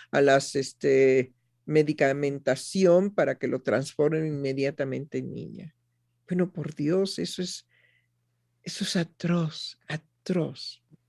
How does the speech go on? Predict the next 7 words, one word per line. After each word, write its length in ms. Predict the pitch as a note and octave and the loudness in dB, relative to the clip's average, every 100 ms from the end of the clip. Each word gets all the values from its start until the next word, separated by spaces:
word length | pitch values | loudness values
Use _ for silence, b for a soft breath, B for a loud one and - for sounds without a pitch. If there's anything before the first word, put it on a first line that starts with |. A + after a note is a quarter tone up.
| _ _ - | _ _ -4
Es 120 | E3+ | -2
no 200 | G#3 A3 | 0 4
poder 340 | G#3 F#3+ G3 | 4 6 6
escuchar 560 | G3+ - F3 D#3+ F#3+ E3+ | 4 0 -8 -4 0 0
el 180 | D3+ D#3 | 2 2
alma 300 | E3 E3 C#3+ | 2 0 -4
infantil. 720 | D3+ C3 C3+ D#3+ - - D#3+ | -6 -6 -6 -8 -10 -12 -16